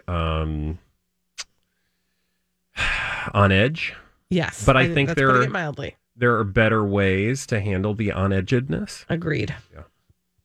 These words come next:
Speaker 1: Including,
Speaker 2: Agreed.
Speaker 1: but not limited to, not punching.
Speaker 2: Yeah, I just feel like, "Keep your hands to yourself." That's what my mom used to always say to me. Or else she'd
Speaker 1: Generally.
Speaker 2: say, "Sit on your hands."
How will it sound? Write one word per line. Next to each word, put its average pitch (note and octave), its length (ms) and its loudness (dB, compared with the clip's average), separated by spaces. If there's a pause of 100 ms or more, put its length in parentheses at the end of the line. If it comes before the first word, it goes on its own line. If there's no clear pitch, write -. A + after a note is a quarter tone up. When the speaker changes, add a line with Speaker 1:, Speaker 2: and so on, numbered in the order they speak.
(580)
Speaker 1:
Including, F#2 400 2
Speaker 2:
Agreed. - 40 -4
Speaker 1:
but F2 100 -2
not F2+ 160 -2
limited E2 300 0
to, - 140 -12
not D2+ 200 -4
punching. - 520 -6
Speaker 2:
Yeah, A4+ 240 0
I G#4 100 -2
just A4+ 180 -2
feel G#4+ 140 -2
like, G4+ 180 -2
"Keep D#4 200 -4
your E4 80 0
hands F4 240 0
to F#4+ 80 0
yourself." A#3 360 0
That's B3 200 -4
what C#4+ 60 -2
my D4 100 0
mom A#3 220 0
used G3 120 -2
to G3 60 0
always D#3 180 0
say D#3+ 140 0
to D3+ 80 0
me. D#3+ 280 -2 (1200)
Or A3+ 140 2
else A#3 220 0
she'd B3+ 140 -2
Speaker 1:
Generally. E3 520 2
Speaker 2:
say, A2 60 -10 (100)
"Sit C#4 320 -2
on A#3+ 160 0
your F3 140 0
hands." B2 580 -4